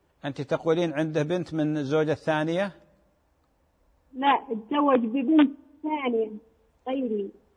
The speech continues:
Speaker 1: من دون ما تعلمين أنت يعني؟
Speaker 2: أيوة، بدون علمي، ويعني هكذا خيانة.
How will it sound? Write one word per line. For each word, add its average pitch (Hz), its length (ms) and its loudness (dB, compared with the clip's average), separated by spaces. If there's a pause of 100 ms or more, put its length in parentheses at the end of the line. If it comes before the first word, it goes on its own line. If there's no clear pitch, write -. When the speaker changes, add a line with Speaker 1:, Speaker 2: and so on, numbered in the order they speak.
(160)
Speaker 1:
من 139 200 0
دون 175 180 0
ما 175 100 2
تعلمين 160 520 -2
أنت 147 240 -4
يعني؟ 98 400 -4 (1000)
Speaker 2:
أيوة، 277 300 4
بدون 294 380 4
علمي، 247 520 4
ويعني 254 600 2
هكذا 302 600 2
خيانة. 233 460 -2